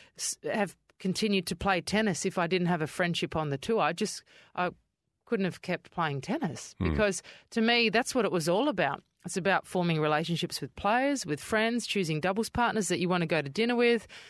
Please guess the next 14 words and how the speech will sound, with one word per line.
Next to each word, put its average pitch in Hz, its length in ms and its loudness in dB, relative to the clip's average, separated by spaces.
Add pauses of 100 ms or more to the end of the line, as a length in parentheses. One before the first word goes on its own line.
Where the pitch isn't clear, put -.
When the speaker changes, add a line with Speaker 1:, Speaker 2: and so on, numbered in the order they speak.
(300)
Speaker 1:
um, 185 260 2
forming 190 340 2
relationships 170 640 2
with 147 120 -4
staff 226 480 2
that - 160 0
work 185 300 2
at 190 80 2
events, 190 500 0
the 160 80 -6
W 160 220 0
T 185 100 -2
A 147 140 2
Tour, 202 400 2